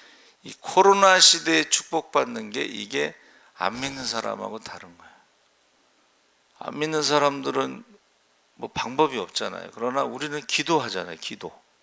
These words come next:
그래가지고 기도를 많이 해서 그런지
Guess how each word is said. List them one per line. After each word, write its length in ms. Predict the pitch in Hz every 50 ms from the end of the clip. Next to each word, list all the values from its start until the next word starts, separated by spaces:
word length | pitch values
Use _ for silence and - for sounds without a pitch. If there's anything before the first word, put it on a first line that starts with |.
| _ _ _ _ _ _ _ _ _ _
그래가지고 600 | - - - 117 117 113 107 101 101 101 107 101 - - - - - - - - - - - - - - - - -
기도를 1080 | - - - 113 110 131 - 139 139 143 139 135 131 127 123 117 110 104 104 101 98 -
많이 560 | - - - - - - 123 127 127 127 120
해서 560 | 113 110 101 78 65 120 123 131 135 139 135
그런지 600 | 123 123 117 110 101 92 87 - 101 120 143 170